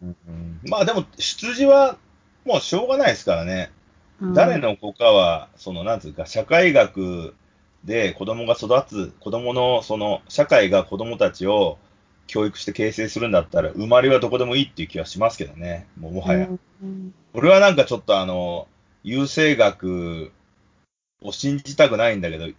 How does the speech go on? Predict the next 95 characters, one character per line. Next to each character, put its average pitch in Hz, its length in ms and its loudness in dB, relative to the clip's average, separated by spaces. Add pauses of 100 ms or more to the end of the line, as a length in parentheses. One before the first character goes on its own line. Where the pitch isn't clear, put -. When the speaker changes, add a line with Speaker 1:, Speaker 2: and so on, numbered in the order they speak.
(120)
Speaker 1:
優 123 200 -8
生 151 260 -2
学 95 240 0
で 82 300 -12 (420)
人 107 220 -14
格 101 220 -2
が 107 80 0
決 - 120 -10
ま 104 120 -4
っ - 80 -18
た 110 120 2
り 98 60 -4
す - 120 -12
る 104 60 -8
の、 98 200 -8 (200)
部 101 160 -6
分 98 160 -4
が 85 160 -2 (100)
ど 127 240 2
う 139 40 0
し - 80 -10
て 139 100 2
も 104 80 -4
自 92 160 -6
分 98 100 -8
の 98 120 -4
心 104 260 -4
の 101 60 -4
中 104 160 -2
か 107 80 2
ら 85 80 -4
捨 - 80 -20
て 92 100 -8
き - 80 -8
れ 95 100 -2
な 85 120 -4
く - 80 -20
て、 80 240 -12 (360)
そ 160 220 2
う - 40 4
じ 104 80 4
ゃ 104 40 4
な 113 140 6
い、 90 80 0
Speaker 2:
う - 40 -16
ん。 - 40 -
Speaker 1:
社 - 180 2
会 117 200 6
が 80 340 0
人 104 140 -10
間 113 180 -2
を 107 60 -4
作 - 160 -8
る 120 80 0
ん - 20 -6
だ 90 100 0
っ - 40 -4
て - 140 -12
い 90 40 -4
う 90 60 -4
方 104 200 -4
に 85 140 -8 (840)
意 156 80 -2
志 - 160 0
を 92 80 2
固 139 280 2
め 143 100 4
た 139 140 6
い 101 40 2
ん 90 40 -6
で 82 60 -10
す - 60 -20
け 85 60 -10
ど、 85 80 -8
な 107 80 -4
か 139 60 2
な 151 60 0
か 143 80 -6
そ 156 280 2
う - 20 -2
な 139 120 6
ら 170 120 4
な 131 120 2
い、 90 100 -10
そ 156 160 -4
う 160 40 -2
い 160 60 -2
う 147 40 -4
事 123 120 -14
象 151 200 -2
が 139 220 6 (420)
な 156 160 -2
い 120 60 -4
ん 80 120 -12
で 85 320 -8